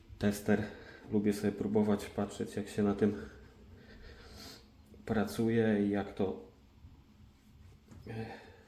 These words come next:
jak się różnią różne produkty.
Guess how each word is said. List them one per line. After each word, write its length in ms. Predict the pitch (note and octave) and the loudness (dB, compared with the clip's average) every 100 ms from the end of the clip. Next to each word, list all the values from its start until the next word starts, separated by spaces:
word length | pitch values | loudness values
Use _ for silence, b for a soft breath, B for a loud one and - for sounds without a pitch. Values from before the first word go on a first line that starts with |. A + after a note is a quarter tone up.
| B B B B - - - - - - | B B B B -20 -20 -20 -20 -10 -4
jak 180 | C#3+ | -4
się 120 | - C#3+ | 4 8
różnią 360 | C3 G#2+ G2+ F#2+ - - - - | 10 10 6 4 -4 -16 -16 -6
różne 280 | G2 G2+ F#2 | -2 -2 0
produkty. 640 | G2+ G2 G#2 - A2+ | 2 4 4 2 0